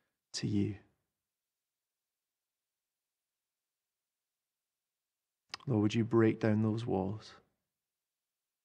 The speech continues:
And we just pray that right now, Holy Spirit, for any area of our lives where it just feels like, "You know what? My devotion is not in the right direction." Lord, would you break down those barriers?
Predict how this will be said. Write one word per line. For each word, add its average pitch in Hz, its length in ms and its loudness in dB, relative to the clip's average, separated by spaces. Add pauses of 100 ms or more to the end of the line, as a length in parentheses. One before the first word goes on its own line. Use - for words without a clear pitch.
(1400)
And 131 60 0
we 117 80 2
just 113 220 -4
pray 120 280 4
that 110 180 2
right 110 320 2
now, 104 180 0
Holy 110 300 -2
Spirit, 104 440 -4
for 104 280 0 (560)
any 127 360 4
area 110 400 2
of 110 120 -2
our 110 160 0
lives 107 400 -4
where 107 100 -2
it 101 80 -2
just - 300 -6
feels 117 480 0
like, 110 220 -4 (120)
"You 117 80 -4
know 113 100 -2
what? 110 300 -4 (560)
My 110 220 -4
devotion 107 500 0
is 104 120 -4
not 107 220 2
in 107 60 0
the 104 120 0
right 101 200 0
direction." 101 640 -6
Lord, 107 140 -2
would 104 160 -6
you 110 80 0
break 110 460 2
down 110 220 -2
those 110 180 -4
barriers? 107 680 -8